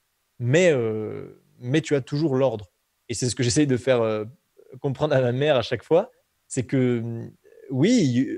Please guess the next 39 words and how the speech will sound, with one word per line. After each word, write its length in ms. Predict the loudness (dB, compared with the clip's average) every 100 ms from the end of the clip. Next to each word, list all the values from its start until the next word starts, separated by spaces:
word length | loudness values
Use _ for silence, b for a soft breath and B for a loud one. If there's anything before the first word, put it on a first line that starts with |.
| -8
en 80 | -4
fait, 240 | -2 -2
ma 120 | -4
mère, 220 | -2 -2 -2
elle, 100 | -4
elle 100 | -4
travaille 180 | 0 0
dans 80 | 0
la 80 | -4
justice, 380 | -4 -4 -2
donc 180 | -4 -10
elle 80 | -14
est 80 | -12
très, 280 | -4 -2 0
euh, 280 | -2 -2
il 60 | -4
faut 160 | -2 0
des 100 | 0
lois, 460 | 0 0 0 0
il 80 | -2
faut 140 | -6 -10
un 80 | -8
cadre 380 | -6 -4 -4
et 40 | -6
tout 120 | -8
ça. 220 | -8 -8 _ _ _ -6
Et, 240 | -2 0
et 220 | -2 -2
elle, 340 | -2 0 0 0
quand 100 | -2
je 40 |
lui 60 | 0
dis 80 | -2
que 40 |
je 40 | 0
suis 80 |
anarchiste, 480 | 0 0 -4 -8 -8
ça 140 | -8 -6
l'énerve 300 | -2 -4